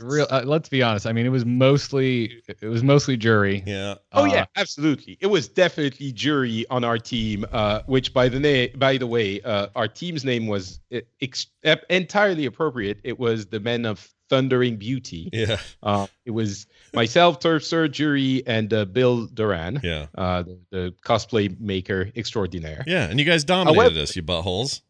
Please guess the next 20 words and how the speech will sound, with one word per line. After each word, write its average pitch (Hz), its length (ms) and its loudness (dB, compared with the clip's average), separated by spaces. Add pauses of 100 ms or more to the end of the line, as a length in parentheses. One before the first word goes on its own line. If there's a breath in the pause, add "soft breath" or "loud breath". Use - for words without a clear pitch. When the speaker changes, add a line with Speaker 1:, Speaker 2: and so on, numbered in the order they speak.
Speaker 3:
Yes, 190 320 -4
we 240 80 -8
did. 202 300 4
We 190 120 -6
did. 123 320 -2
I 139 100 0
mean, 135 240 0
we, 160 200 -4
we 170 240 -2
supported 170 800 0
Jury 160 260 0
emotionally, 180 640 0
and 143 180 2
he 143 120 -4
went 139 260 0
on 135 140 0
to 135 100 -8
win 120 240 -2
everything. 104 400 -6
However, 180 640 4